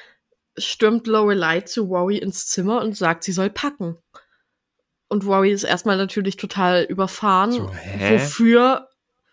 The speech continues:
Speaker 1: soll ich packen? Wann?“ Und Lorelei hat dann nur gesagt, „Ja, wir fahren morgen früh.“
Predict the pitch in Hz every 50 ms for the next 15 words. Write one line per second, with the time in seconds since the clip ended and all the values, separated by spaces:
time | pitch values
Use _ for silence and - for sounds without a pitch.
0 | _ _ _ _ _ _ _ 240 - - 240 240 240 262 247 - - _ - 269
1 | 262 262 262 277 277 277 262 208 202 196 208 208 208 214 196 - 185 202 190 -
2 | 196 196 190 185 185 175 175 180 190 185 202 202 202 185 175 - 196 175 - -
3 | 190 180 180 180 - - - 185 170 175 196 196 180 165 160 165 185 175 - -
4 | - 311 269 190 269